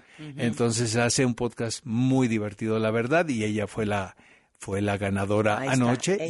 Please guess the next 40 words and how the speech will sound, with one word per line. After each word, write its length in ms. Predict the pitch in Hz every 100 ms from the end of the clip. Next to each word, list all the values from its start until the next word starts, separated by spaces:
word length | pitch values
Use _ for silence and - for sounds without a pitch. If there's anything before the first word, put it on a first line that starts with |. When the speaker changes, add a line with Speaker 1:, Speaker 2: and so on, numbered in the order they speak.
| 135
Speaker 2:
Y 40 |
o-, 100 | 143
Speaker 3:
Poehler. 400 | - 147 131 110 -
Speaker 2:
y 180 | 139 143
obviamente, 500 | 131 135 131 120 156
pues, 180 | 135
su 120 | - 110
discurso 480 | 104 - 117 - 123
iba 140 | 110
a 20 |
estar 380 | 110 - 101 107
también 420 | 104 98 98 113 -
muy 280 | 85 82
gracioso, 520 | 82 87 92 87 - 87
¿no? 20 |
Speaker 1:
Claro. 180 | 92 110
Speaker 2:
Como 220 | 101 87
sucedió. 340 | - 95 87 151
Speaker 1:
Claro, 360 | 127 101 - _ _
claro. 380 | 113 113 110 -
Speaker 3:
Cien 280 | - 156 131
por 140 | 131
ciento. 300 | - 113 107 135
Ricky 320 | 190 185 220
Gervais, 640 | 160 175 175 196 214 247 165
igualmente, 880 | 147 165 170 165 160 156 180 269 - - - - -
mejor 420 | 160 175 - 208
stand-up 540 | - - 185 170 170 -
comedy 280 | 170 175 113
de 40 |
Speaker 2:
Ahora, 340 | 117 117 113 95
Speaker 3:
televisión. 480 | 85 - 143 143 135 -
Speaker 2:
te 100 | 160
voy 100 | 196
a 20 |
decir 140 | 233
una 100 | 233
cosa. 180 | 170 147
El 140 | 151 196
último, 640 | 262 - 269 285 294 -